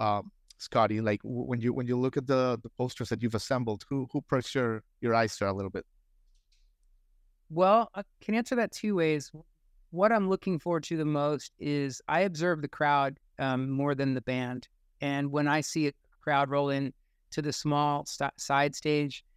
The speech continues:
Speaker 2: and see the band for the first time that they've never heard of or maybe heard of but never seen,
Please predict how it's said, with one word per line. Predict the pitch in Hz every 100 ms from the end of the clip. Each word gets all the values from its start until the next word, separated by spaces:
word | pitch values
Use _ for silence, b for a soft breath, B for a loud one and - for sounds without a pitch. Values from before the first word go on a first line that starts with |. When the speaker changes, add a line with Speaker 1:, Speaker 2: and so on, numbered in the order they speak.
| _ _ 147
Speaker 2:
and | 143 139 123
see | - 160
the | 147
band | 139 135 143
for | -
the | 139
first | - 143 -
time | 143 147
that | 143 131
they've | 131
never | 127 135 131 127 - -
heard | 143 139
of | 139 131
or |
maybe | 127 131 123
heard | 120 139
of | 123
but | -
never | 131 131
seen, | - - 139 151